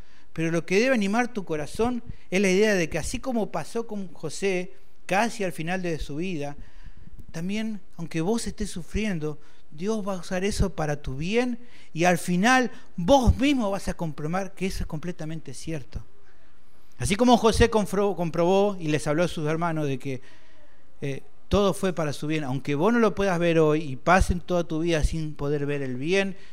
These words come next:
de esta aflicción, al final vas a poder decir lo mismo que José. Dios es bueno por todo lo que hizo.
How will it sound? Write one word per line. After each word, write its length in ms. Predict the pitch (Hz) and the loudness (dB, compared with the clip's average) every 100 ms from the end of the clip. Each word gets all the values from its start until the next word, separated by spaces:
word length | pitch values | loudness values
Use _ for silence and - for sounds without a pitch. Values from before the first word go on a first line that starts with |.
| - | -6
de 60 | 147 | -4
esta 160 | 156 | -2
aflicción, 580 | 139 139 120 - 170 165 - - - - | -4 -6 -6 -2 -2 -2 -6 -8 -8 -8
al 120 | 131 | -4
final 240 | 143 156 | 0 2
vas 160 | 151 - | 4 2
a 100 | 123 | 0
poder 200 | 139 131 | 0 -2
decir 200 | - 127 | -2 -2
lo 80 | 120 | -2
mismo 240 | 123 123 | -2 -2
que 120 | 117 | -4
José. 340 | - 113 113 - - - - - - - - - 135 | -4 -6 -6 -6 -8 -8 -8 -8 -8 -8 -8 -8 -4
Dios 240 | 139 - | -2 2
es 100 | 123 | 4
bueno 300 | 131 127 117 | 4 2 -2
por 160 | 117 117 | -6 -6
todo 200 | 120 110 | -4 -4
lo 100 | 101 | -4
que 100 | 104 | -6
hizo. 240 | - | -4